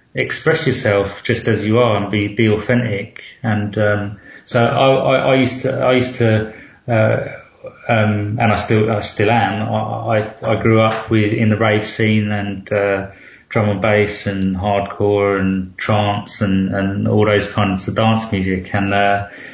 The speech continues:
uh, and so I've, I, you know, I'm passionate about it. So, uh, I, I've got some turntables,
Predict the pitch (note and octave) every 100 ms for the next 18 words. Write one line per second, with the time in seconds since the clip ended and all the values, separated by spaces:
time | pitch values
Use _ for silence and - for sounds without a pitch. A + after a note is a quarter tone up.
0 | - - - - _ - B2 B2 B2 B2
1 | A#2 C3+ B2 A#2+ A#2 C3 C3 - - -
2 | C#3+ B2 A2 - - _ _ _ _ C3
3 | A#2+ A#2 D3+ - C3 G2+ G2 G2 G2+ G2+
4 | - A2+ G#2+ A2 A2 A2+ B2 A2+ A#2+ -
5 | - A#2 - B2 - - - A2+ A#2 A#2
6 | A2 G#2+ A2+ A2+ A#2+ B2+ B2+ -